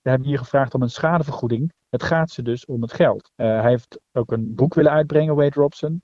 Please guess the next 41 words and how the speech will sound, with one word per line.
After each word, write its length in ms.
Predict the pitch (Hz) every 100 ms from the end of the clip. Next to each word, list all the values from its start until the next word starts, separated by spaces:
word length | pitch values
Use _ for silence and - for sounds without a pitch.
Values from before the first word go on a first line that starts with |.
| _
En 100 | 113
nou, 100 | -
dat 220 | 131 139
zijn 160 | - 147
allemaal 540 | 147 147 139 131 127 -
punten 240 | 175 165
waardoor 220 | 135 135 139
mensen 280 | 147 -
zeggen, 100 | 147
"Hij, 160 | 143 135
hij 80 | 127
doet 140 | 143
het 100 | 135
voor 120 | -
het 80 | 120
geld." 320 | - 123 104
Ik 200 | - _
weet 160 | 151 160
niet 120 | 165
zo 80 | 135
goed 240 | 170 156 - _ -
wat 180 | 147 156
ik 80 | -
daarmee 720 | 147 143 139 - 151 139 143
moet, 240 | 170 165
in 120 | 143
de 80 | 139
zin 200 | 143 139
van, 320 | - 131 131 - -
in 120 | 139
Amerika 380 | 135 139 139 131
doet 180 | 135 127
natuurlijk 460 | 127 131 127 - _
iedereen 340 | 143 127 123 - _ -
alles. 480 | 143 156 143 - -
Eh, 120 | 120
ik 60 |
bedoel, 180 | 123 131
als 120 | 131
je 60 | 147
iemand 300 | 139 123